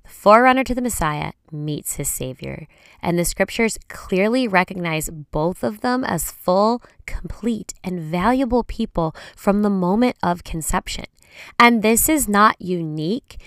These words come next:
to God's Son or John because he was fulfilled in a special way. The only message to be gathered from the whole of Scripture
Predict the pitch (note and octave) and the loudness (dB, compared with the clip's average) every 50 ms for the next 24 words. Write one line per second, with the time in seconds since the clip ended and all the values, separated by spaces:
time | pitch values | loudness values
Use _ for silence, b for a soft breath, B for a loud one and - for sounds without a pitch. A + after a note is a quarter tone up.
0 | b b b b _ - - G#3+ F#3+ F3+ F3 F3 F3 - - _ - F3+ D#3+ E3 | b b b b _ 0 2 4 4 4 4 2 -2 -6 -8 _ 4 6 6 6
1 | E3 D3+ - - - F#3 F3 E3 D#3 D#3 D#3+ - - E3 D#3+ D3+ D3+ D#3 E3 D#3+ | 4 2 -2 0 2 2 2 2 2 0 -2 -2 0 0 2 0 0 -2 -4 0
2 | F3+ F3+ F3+ F#3 F3 E3 D3 D#3+ D3 - - D#3 - - - D#3 D3+ D3+ D3+ D3+ | 4 4 4 4 4 0 -4 -4 -6 -6 -10 -10 -10 -8 -6 -6 -6 -6 -6 -8
3 | - - - D3 - - D3 C#3+ - D3+ C#3+ C#3 C#3+ - - - C3+ - - C#3+ | -8 -10 -10 -10 -6 -4 -4 -4 -4 -8 -10 -10 -10 -10 -10 -10 -10 -10 -8 -8
4 | C3+ C#3 F#3 A#3 G#3 F3+ - _ B B B B B B B B B B B B | -2 2 2 2 2 0 -6 _ B B B B B B B B B B B B
5 | B _ _ _ E3+ G3+ - - G3 G#3+ B3+ C#4 C4+ G#3+ F3 E3+ F3+ - G3 F#3 | B _ _ _ -2 -2 0 2 2 2 2 2 2 2 2 0 0 -2 -6 -8
6 | - - - A#3 F#3+ D#3+ D3 - C#3 C#3 D#3+ F#3+ G3+ F3 C#3+ - - - D3 D3+ | -8 -10 -10 -8 -8 -8 -8 -6 -2 0 0 2 2 0 -2 -4 -8 -12 -10 -10
7 | D3 C#3+ - - - A3+ A3+ A3+ B3 A#3 G#3 E3+ - - - - - A3 - - | -10 -10 -14 -18 -16 -12 -10 -8 -4 -4 -4 -4 -4 -8 -8 -6 -8 -8 -6 -6
8 | - F#3+ F#3 E3+ D#3 | -8 -6 -4 -4 -6